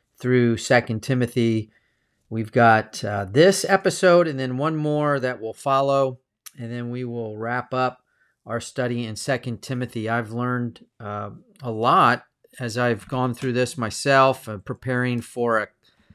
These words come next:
class that I'm gonna be teaching on the pastoral epistles, hopefully, uh, in April in Africa. And so beginning to do the preparations going through First Timothy, Second Timothy, and Titus.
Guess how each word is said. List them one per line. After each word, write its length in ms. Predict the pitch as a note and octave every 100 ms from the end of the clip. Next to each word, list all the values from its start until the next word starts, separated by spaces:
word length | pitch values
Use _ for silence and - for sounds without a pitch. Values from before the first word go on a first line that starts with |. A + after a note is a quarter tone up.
| _ -
class 360 | - D#3 D3
that 100 | D#3
I'm 140 | C#3+ C#3
gonna 100 | C3
be 160 | B2+
teaching 500 | B2+ D3+ D3 C#3 C3+
on 200 | B2+ B2
the 80 | A#2+
pastoral 720 | - B2+ A#2 - C3 B2+ B2+
epistles, 800 | G#2+ - D#3 D3 C#3+ B2 A#2 - _ _ _ _ _ _ _ _
hopefully, 1000 | C#3+ C#3 - C3+ C3+ C3+ C3 B2 A#2+ G#2+ - A#2+
uh, 540 | A#2+ A#2 A#2 A#2 A#2 A#2
in 320 | A#2 A#2 A2+
April 560 | - C3+ D3 E3+ E3 E3
in 240 | B2 A#2
Africa. 720 | A#2 B2+ D3 C#3+ - B2 D#3 - _ _ _ - - _ _ _ _ _
And 380 | B2 A#2+ A#2 A#2
so 260 | - A2+ A2
beginning 420 | A2+ A2 A#2+ A#2
to 60 |
do 200 | G#2+ A#2
the 100 | A2
preparations 800 | G#2 C3 A#2+ A2+ A2+ A2+ A#2 A2
going 320 | G2+ A2+ A2 G#2+
through 600 | - G#2+ G#2+ G#2+ G#2 G#2
First 400 | - A#2 G#2+ -
Timothy, 420 | A#2+ A2+ - G2+
Second 380 | - A#2 - A2
Timothy, 560 | A#2 A2 - A2+ G2+
and 200 | G2 F#2+
Titus. 680 | - E3 F#3+ A2+ - - -